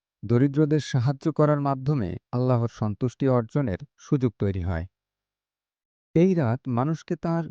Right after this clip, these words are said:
গুনাহ থেকে মুক্তি পাওয়ার এবং আত্মিক পরিশুদ্ধি অর্জনের সুযোগ করে দেয়।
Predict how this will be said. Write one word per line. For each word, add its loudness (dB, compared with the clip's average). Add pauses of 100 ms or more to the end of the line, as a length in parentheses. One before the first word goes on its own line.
(140)
গুনাহ 0
থেকে -4
মুক্তি -2
পাওয়ার 0 (360)
এবং -2 (200)
আত্মিক -4
পরিশুদ্ধি 2
অর্জনের 0
সুযোগ -4
করে -4
দেয়। -6